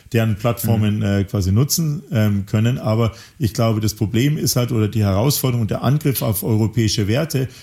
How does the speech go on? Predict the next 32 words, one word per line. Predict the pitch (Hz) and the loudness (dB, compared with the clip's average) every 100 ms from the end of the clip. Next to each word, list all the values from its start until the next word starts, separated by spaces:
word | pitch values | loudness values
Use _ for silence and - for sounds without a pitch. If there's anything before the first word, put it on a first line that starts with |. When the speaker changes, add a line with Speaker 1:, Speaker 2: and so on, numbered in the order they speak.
| - | -8
Speaker 1:
entsteht | - 107 - 120 | -6 -2 -2 -2
durch | 117 104 | -2 -4
die | |
Verknüpfung | 107 104 - 139 156 - 127 123 - - | -2 -2 0 0 2 2 0 -2 -6 -4
eben | 131 113 | 0 2
dieser | 117 107 - | 2 0 0
unterschiedlichen | 143 123 - 120 120 101 120 | 0 0 0 0 0 0 -2
Bereiche | 107 104 98 120 120 110 101 | -2 0 2 2 0 0 -2
und, | - 107 107 110 | 0 -2 0 0
äh, | 104 101 98 107 | 0 0 -2 -4
die | |
Verknüpfung | 101 101 - 143 135 | -2 -2 -2 -2 -2
von | 117 107 | -2 -2
Daten | 101 104 113 | 0 0 0
aus | 123 104 | -2 -4
völlig | - 107 | -2 -4
unterschiedlichen | 123 110 98 107 101 107 107 - - | -4 -4 -4 -4 -2 -4 -6 -14 -12
Geschäftsbereichen | - 123 123 - 113 101 101 - | -2 0 0 0 0 0 0 0
und | 104 90 | -4 -2
das | 107 | 0
sollte | - 101 104 | 0 0 0
man | 98 | 0
halt | 95 | 0
unterbinden. | 101 92 95 90 87 92 - | -2 -2 0 0 -2 -6 -4
Speaker 2:
Hm. | 110 98 104 _ - - - - | -2 -2 -6 _ -20 -18 -12 -2
Welche | 110 117 | 0 2
Gesundheitsdaten | 101 120 120 101 107 107 107 | 2 2 0 0 -2 -2 -2
würden | 104 104 | 0 2
Sie | 101 110 131 | 0 -2 -2
eigentlich | 131 139 131 | -2 -4 -6
digital | - 123 117 131 131 | -4 -2 0 0 0
lagern? | 123 127 127 135 139 | 0 -2 -2 -2 -4